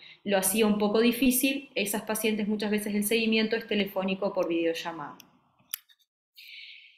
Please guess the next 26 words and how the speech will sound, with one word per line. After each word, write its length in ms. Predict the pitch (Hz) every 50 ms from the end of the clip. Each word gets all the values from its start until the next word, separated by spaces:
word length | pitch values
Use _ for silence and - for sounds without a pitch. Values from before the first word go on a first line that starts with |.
| - - _ _
En 120 | 240 226
cuanto 280 | - 254 247 233 247 247
a 20 |
la 80 | 247 240
imagenología, 800 | 240 233 233 233 - 233 233 226 226 220 - - 277 285 285 277
contamos 440 | 220 202 196 208 220 226 233 214 -
con 180 | 220 214 208
un 120 | 208 214 202
servicio 400 | - 208 202 220 214 - 240 214
de 60 | 202
imagenología 640 | 196 185 - - 196 190 185 185 185 - - 202 190
mamaria 580 | 190 185 190 202 220 247 254 254 277 285 285 277
y 100 | - -
con 180 | 208 202 208
un 100 | 214 220 220
imagenólogo 640 | 214 208 202 - 208 202 208 214 220 220 226 220
que 80 | 220 202
está 140 | - - 208
especializado 760 | - - 208 208 - - 185 190 190 - - 240 233 233 226
en 80 | 214 208
mastología, 540 | 196 - - 185 185 185 - - 220 233
eso 140 | 226 - 202
es 120 | - - 208
una 180 | 202 202 196 190
gran 340 | 202 208 226 233 226 208
ventaja. 720 | 190 185 185 180 - 196 202 - - 247 254 277 277 -